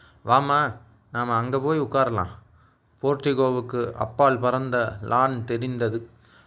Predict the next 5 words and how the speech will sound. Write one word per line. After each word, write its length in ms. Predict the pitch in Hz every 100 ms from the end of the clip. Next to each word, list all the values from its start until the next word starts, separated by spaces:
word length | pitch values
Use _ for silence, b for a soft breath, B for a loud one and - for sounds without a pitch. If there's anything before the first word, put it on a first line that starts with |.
| b -
லானின் 380 | 127 151 151 131
மையத்தில் 640 | 123 123 139 113 131 117
ஒரு 360 | 117 123 107
வண்ண 320 | 98 113 131 120
குடையும், 580 | 117 120 120 117 127